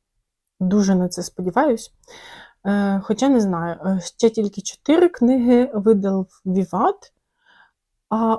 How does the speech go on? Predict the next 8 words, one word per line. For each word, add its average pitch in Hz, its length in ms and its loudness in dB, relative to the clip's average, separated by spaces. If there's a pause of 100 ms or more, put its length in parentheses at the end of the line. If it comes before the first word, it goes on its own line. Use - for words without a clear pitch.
ось 214 420 4
«Місто 214 380 4
півмісяця» 226 640 0
має 220 380 -2
прийти 202 380 -2
в 254 100 -4
кінці 220 840 -2 (480)
літа. 180 560 -2